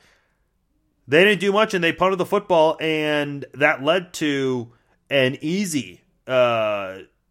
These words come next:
easy field goal for the Patriots. They had,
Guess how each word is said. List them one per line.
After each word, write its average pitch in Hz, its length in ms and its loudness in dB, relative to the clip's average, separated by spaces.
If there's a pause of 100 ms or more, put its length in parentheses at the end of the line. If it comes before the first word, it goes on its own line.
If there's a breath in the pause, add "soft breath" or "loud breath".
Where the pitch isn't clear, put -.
(240)
easy 165 360 -2
field 127 300 -4
goal 123 160 -2
for 143 200 -4
the 131 60 -6
Patriots. 139 640 -4
They 120 160 -4
had, 143 320 -2